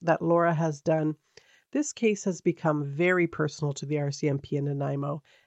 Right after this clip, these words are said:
and I, they want Lisa's case closed and her remains found for her family.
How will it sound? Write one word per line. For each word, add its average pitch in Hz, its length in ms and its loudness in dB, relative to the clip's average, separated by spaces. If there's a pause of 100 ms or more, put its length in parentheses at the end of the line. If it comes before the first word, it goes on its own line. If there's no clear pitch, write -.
and 156 160 -2
I, 151 120 0
they 160 200 4
want 160 240 2
Lisa's 156 360 -4
case 151 300 -2
closed 151 560 -2
and 151 160 -2
her 143 100 -4
remains 147 460 -4
found 139 300 -2
for - 160 -8
her 151 140 -4
family. 143 540 -4